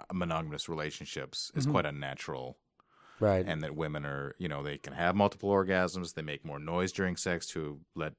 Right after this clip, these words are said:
Speaker 1: people know around them
Speaker 2: Mm-hmm.
Speaker 3: That it's going on.
Speaker 1: that it's going on and all these other factors.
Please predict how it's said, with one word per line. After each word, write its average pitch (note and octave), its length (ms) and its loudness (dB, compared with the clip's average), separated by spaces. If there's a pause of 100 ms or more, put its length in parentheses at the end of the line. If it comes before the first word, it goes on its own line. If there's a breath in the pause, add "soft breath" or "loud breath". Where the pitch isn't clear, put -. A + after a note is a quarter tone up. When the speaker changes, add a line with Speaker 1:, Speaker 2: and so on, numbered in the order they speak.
Speaker 1:
people D#2+ 240 -6
know E2 300 0
around D#2+ 320 -2
them F2 340 -2 (160)
Speaker 2:
Mm-hmm. C#3+ 240 2 (200)
Speaker 3:
That F#2+ 140 0
it's F2 100 -4
going F2+ 300 4
on. F#2 160 4
Speaker 1:
that G2 100 4
it's F#2 120 -4
going F2 260 2
on E2+ 460 2
and D2 400 -6
all E2+ 160 -4
these E2+ 120 -4
other D2 400 -4
factors. D#2+ 640 -4